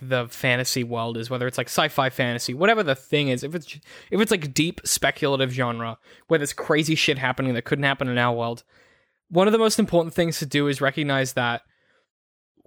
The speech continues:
when you're adding elements to your world, even if they don't have, like, a, like, an obvious meaning to the person, like, the audience,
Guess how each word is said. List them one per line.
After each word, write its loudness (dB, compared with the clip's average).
when 2
you're 4
adding -2
elements 0
to -4
your 2
world, -2
even 2
if 0
they 4
don't 2
have, -2
like, -2
a, -8
like, -2
an -6
obvious 2
meaning -2
to -8
the -2
person, -6
like, -10
the -10
audience, -4